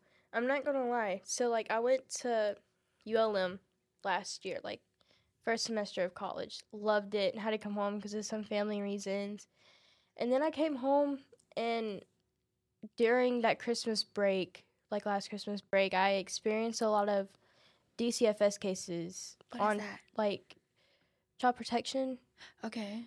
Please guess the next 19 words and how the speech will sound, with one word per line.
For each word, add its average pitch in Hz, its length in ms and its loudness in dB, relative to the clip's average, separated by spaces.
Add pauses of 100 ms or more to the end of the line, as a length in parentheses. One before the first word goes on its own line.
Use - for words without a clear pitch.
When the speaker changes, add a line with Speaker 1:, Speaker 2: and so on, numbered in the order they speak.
Speaker 1:
So 226 600 4
I 233 340 4
experienced 226 460 0
a 233 40 0
lot 220 100 2
of 214 80 0
those. 233 380 4
So 226 100 -2
then 233 160 -2
I 320 140 0
was 277 180 0
like, 220 220 0
"Mm, 311 180 -6
maybe 330 300 2
that's 277 280 2
what 202 120 0
I 156 120 -4
wanna - 320 -10
do." - 320 -12